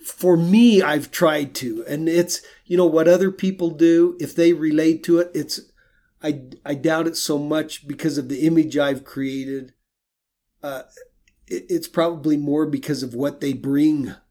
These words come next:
to the painting. I think that's an, an important factor. You know, Riley, you've got a guitar over here in the corner. And music, I've always been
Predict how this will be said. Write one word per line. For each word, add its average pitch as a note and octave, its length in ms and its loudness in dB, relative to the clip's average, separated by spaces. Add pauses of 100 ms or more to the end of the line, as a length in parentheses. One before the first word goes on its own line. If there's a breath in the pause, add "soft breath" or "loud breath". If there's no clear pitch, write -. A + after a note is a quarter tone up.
(160)
to B2 120 -6
the G#2+ 100 -8
painting. G#2 540 -10 (440)
I C#3 80 -8
think D3 260 -6
that's D3+ 280 0
an, C#3 240 2
an C3+ 100 -8
important C3 540 -2
factor. C3 520 -6
You B2 120 -4
know, B2 200 -8 (380)
Riley, C#3 240 -2
you've D3 160 -4
got C3+ 160 -4
a B2 40 -10
guitar C3 560 -6
over A#2 200 -8
here A2+ 220 -6
in A2+ 80 -10
the A2+ 80 -14
corner. B2+ 500 -8
And A#2 240 -12
music, D3+ 560 2
I've C3 160 -2
always D3+ 260 2
been C3+ 220 -2